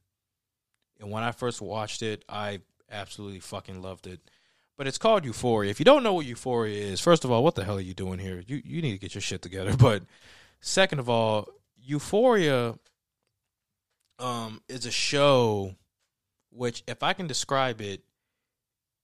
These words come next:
A twenty-four's take on Degrassi, in which it has better cinematography, better story, crazy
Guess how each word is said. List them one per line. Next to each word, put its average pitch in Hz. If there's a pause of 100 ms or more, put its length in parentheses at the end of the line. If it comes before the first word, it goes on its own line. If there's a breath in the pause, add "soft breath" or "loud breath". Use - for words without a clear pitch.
(520)
A 165
twenty-four's 165
take 131 (240)
on 110
Degrassi, 104 (800)
in 113
which 110
it 113
has 104
better 127
cinematography, 107 (1120)
better 127
story, 101 (1000)
crazy 156